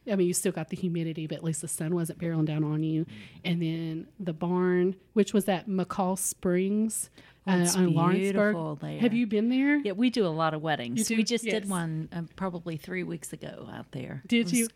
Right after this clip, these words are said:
Speaker 1: it is
Speaker 3: gorgeous.
Speaker 1: beautiful out there.
Speaker 3: Mm-hmm.
Speaker 1: But it, um,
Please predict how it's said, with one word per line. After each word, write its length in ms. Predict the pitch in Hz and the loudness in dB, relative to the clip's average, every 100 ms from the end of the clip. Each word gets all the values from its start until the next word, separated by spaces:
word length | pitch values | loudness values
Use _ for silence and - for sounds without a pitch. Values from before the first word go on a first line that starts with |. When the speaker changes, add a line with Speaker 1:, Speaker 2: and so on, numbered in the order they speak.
| - | 0
Speaker 1:
it 40 | |
is 60 | 240 | 2
Speaker 3:
gorgeous. 520 | 175 180 254 262 - | 4 4 2 0 -2
Speaker 1:
beautiful 480 | - 240 269 247 165 | 2 4 4 2 -6
out 220 | - 180 | -8 -10
there. 220 | - 190 175 151 | -12 -4 0 0
Speaker 3:
Mm-hmm. 240 | 135 147 131 - | 0 -6 -6 -8
Speaker 1:
But 260 | - 202 190 202 _ | 0 2 0 -4 _
it, 280 | 220 208 202 | 0 2 0
um, 460 | 190 180 170 170 | -2 -2 -2 -4